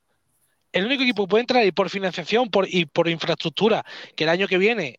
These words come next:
realmente ya tienen su túnel de viento, su fábrica nueva, etcétera, etcétera, y que incluso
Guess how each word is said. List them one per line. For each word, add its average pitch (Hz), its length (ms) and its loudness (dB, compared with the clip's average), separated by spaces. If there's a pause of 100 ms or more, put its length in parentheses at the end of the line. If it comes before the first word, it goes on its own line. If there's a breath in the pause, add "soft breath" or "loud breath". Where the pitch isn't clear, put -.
realmente 175 480 -2
ya 147 140 0
tienen 202 240 0
su 156 120 -4
túnel 175 260 -4
de 170 100 2
viento, 190 320 0
su 151 100 -4
fábrica 160 340 0
nueva, 185 300 2
etcétera, 151 380 0
etcétera, 165 400 0 (340 loud breath)
y 185 160 2
que 185 140 -2
incluso 180 840 0